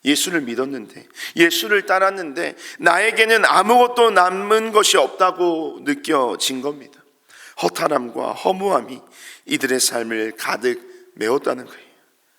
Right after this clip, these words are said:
그 순간 어떤 말도, 어떠한 소리도, 어떠한 현상도 들을 수도 없었고 바라볼 수도 없었습니다. 실패한 예수로부터 그들은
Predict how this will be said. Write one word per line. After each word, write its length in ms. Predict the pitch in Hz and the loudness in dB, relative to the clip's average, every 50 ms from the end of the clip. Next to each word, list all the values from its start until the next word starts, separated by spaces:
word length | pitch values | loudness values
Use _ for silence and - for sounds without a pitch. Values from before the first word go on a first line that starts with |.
| _ _ _ | _ _ _
그 100 | - 151 | -2 0
순간 500 | - - 123 120 107 113 113 107 104 - - _ _ _ _ _ _ | 0 0 -2 -4 -8 -8 -8 -8 -10 -14 -20 _ _ _ _ _ _
어떤 360 | 113 117 127 127 156 156 156 | -6 -6 -2 0 -2 -2 -2
말도, 300 | 147 135 135 127 - - - _ _ _ _ _ _ _ _ | -4 -12 -18 -20 -20 -20 -20 _ _ _ _ _ _ _ _
어떠한 420 | - 156 165 160 160 190 175 170 | 4 4 4 4 2 2 2 2
소리도, 520 | 160 - - 185 165 165 160 160 143 143 - - - - - | 2 0 -2 -2 -6 -6 -8 -10 -10 -10 -12 -16 -20 -16 -2
어떠한 520 | - 151 156 156 - 202 208 202 196 180 160 | 0 0 0 2 4 4 4 4 4 -2 -4
현상도 760 | - 196 196 196 190 202 214 202 180 147 156 165 156 123 - - - - - - | -6 -6 -4 -4 0 0 0 0 0 -2 0 2 2 2 0 -4 -12 -20 -16 -2
들을 280 | - 196 185 190 214 214 | 0 2 4 4 2 2
수도 320 | - - 190 190 220 190 | 0 0 2 2 2 2
없었고 680 | 151 - - 165 143 - - 147 147 131 147 151 - - _ _ _ _ | 2 0 -4 -6 -8 -8 -8 -8 -8 -8 -8 -12 -18 -20 _ _ _ _
바라볼 400 | - - 127 139 131 127 123 117 | -16 -12 -12 -10 -6 -4 -4 -4
수도 440 | - - - - 117 107 101 - - | -4 -6 -6 -4 -4 -4 -4 -4 -2
없었습니다. 680 | 76 110 113 - - 160 147 - 143 123 110 107 - - - - _ _ _ _ _ _ - - - - - - - | -2 -2 -2 0 0 0 0 0 -4 -4 -10 -16 -20 -20 -20 -20 _ _ _ _ _ _ -20 -20 -20 -20 -20 -14 0
실패한 1000 | - - - - 202 196 196 - - 190 185 156 160 170 156 147 147 - - - 92 | 2 2 4 4 0 -2 -2 -4 -2 0 2 2 2 2 0 -4 -6 -10 -14 -12 -2
예수로부터 720 | 120 135 139 - - 165 160 160 127 104 104 - - - - - _ _ _ _ _ _ _ _ _ | 0 2 2 2 0 -2 -4 -6 -6 -6 -12 -18 -20 -20 -20 -20 _ _ _ _ _ _ _ _ _
그들은 540 | - 135 123 131 120 123 123 117 120 - | -6 -2 -2 0 0 0 0 -2 -8 -12